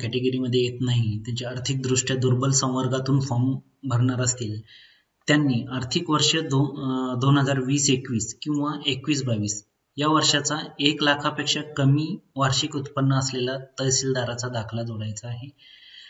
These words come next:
आणि किंवा पगाराचा दाखला म्हणजे सॅलरी स्लिप जोडू शकता आणि कंपनी किंवा मालकाचा दाखला ग्राह्य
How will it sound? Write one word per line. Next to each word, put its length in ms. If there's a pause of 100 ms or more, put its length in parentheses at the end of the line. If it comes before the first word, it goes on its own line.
(240)
आणि 400 (420)
किंवा 480 (300)
पगाराचा 440
दाखला 360
म्हणजे 180
सॅलरी 400
स्लिप 300
जोडू 200
शकता 380 (100)
आणि 240
कंपनी 420
किंवा 240
मालकाचा 520
दाखला 380
ग्राह्य 460